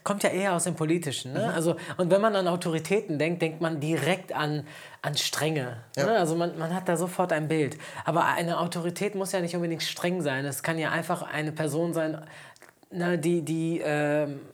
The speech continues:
Speaker 1: ein bisschen etwas ausstrahlt, was man gern-, wo man ge-, gerne zuhört oder was man gerne macht. Und Lehrer können,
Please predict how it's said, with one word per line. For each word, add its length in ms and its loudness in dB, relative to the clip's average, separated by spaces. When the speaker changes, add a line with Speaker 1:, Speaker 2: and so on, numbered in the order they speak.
Speaker 1:
ein 180 -2
bisschen 680 2
etwas 280 4
ausstrahlt, 800 4
was 160 2
man 140 2
gern-, 260 4
wo 80 4
man 160 2
ge-, 160 2
gerne 260 2
zuhört 720 2
oder 500 -2
was 160 -4
man 120 -2
gerne 200 0
macht. 300 -2
Und 260 4
Lehrer 680 6
können, 220 2